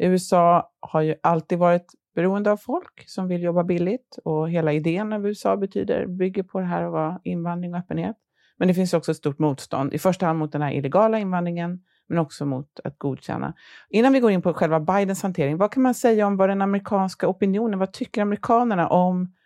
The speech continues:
flyktingmottagandet och invandringen? Vad kan man säga om det?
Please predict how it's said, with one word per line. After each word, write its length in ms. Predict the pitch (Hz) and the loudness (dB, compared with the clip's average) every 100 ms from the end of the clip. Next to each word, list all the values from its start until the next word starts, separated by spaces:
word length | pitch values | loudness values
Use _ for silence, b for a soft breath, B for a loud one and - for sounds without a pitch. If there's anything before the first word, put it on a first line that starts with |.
| _ _ _ | _ _ _
flyktingmottagandet 920 | - 202 - 165 165 175 185 190 185 | -4 -4 -2 -2 -2 0 -2 -2 -6
och 60 | - | -6
invandringen? 720 | 196 180 175 233 240 180 170 | -4 -4 -2 -2 -2 -4 -6
Vad 120 | 190 | -8
kan 100 | 220 | -10
man 80 | 208 | -12
säga 180 | - 190 | -10 -8
om 100 | 190 | -6
det? 140 | 165 | -8